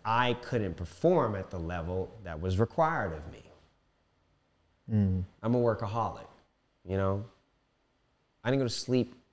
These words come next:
Speaker 1: barely last night. That's why I'm partially late, 'cause I was revisiting old ideas and reviewing material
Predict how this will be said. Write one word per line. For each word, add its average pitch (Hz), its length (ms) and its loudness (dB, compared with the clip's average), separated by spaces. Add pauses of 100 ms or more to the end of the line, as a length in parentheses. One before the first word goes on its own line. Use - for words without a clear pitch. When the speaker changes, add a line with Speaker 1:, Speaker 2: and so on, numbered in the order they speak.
Speaker 1:
barely 101 400 -2
last 87 360 -8
night. 87 220 -4
That's - 180 -8
why 95 160 2
I'm 90 200 0 (260)
partially 87 420 -4
late, 143 240 -8 (300)
'cause 76 380 -6 (880)
I 92 120 2
was 80 380 -8 (520)
revisiting 90 680 2 (160)
old 95 300 0
ideas 85 720 -6 (240)
and 90 120 -2
reviewing 80 720 0 (240)
material 123 520 2